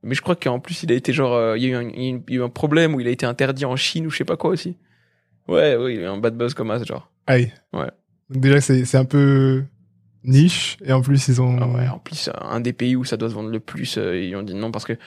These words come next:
Speaker 1: là-bas aussi, il y a des, euh, il y a des mecs qui se butent au, à ce genre de jeu-là, qui se jouent un peu en ligne et tout, comme au Japon, tu vois, et
Speaker 2: Ok.
Speaker 1: en Corée. C'est là-bas que ça marche le plus, ce genre
Speaker 2: Hmm.
Speaker 1: de jeu. Et c'est dommage, si même là-bas,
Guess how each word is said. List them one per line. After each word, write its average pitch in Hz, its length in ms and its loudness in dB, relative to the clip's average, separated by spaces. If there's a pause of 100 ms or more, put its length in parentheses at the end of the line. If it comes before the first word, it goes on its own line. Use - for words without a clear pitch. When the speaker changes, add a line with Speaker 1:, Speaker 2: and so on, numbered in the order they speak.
(200)
Speaker 1:
là-bas 123 220 0
aussi, 139 260 0
il 123 40 2
y - 20 2
a 110 60 2
des, 110 200 0
euh, 85 320 0 (540)
il - 40 -6
y - 20 0
a - 20 -2
des 120 100 -4
mecs 123 140 -4
qui - 140 -12
se 117 60 -8
butent 127 240 -6
au, 98 460 -4
à 120 60 -2
ce - 160 -10
genre 113 180 -6
de 117 120 -6
jeu-là, 104 300 -4
qui - 140 -14
se - 60 -16
jouent 113 120 -8
un 98 60 -10
peu - 140 -12
en 90 80 -8
ligne 98 220 -8
et 90 80 -8
tout, - 280 -12 (400)
comme 113 180 -4
au 110 40 -4
Japon, 113 320 -2
tu - 100 -10
vois, 110 220 -8
et 139 60 2
Speaker 2:
Ok. 131 80 4
Speaker 1:
en 131 40 4
Corée. 123 280 -2 (340)
C'est - 120 -8
là-bas 127 200 2
que - 40 -12
ça 143 80 -4
marche 127 180 -6
le - 80 -8
plus, - 120 -10
ce 123 140 -2
genre 151 140 6
Speaker 2:
Hmm. 143 60 4
Speaker 1:
de 135 40 4
jeu. 131 180 4 (440)
Et - 40 -20
c'est 80 100 -14
dommage, 107 280 -4
si - 100 -8
même 113 240 -2
là-bas, 110 460 2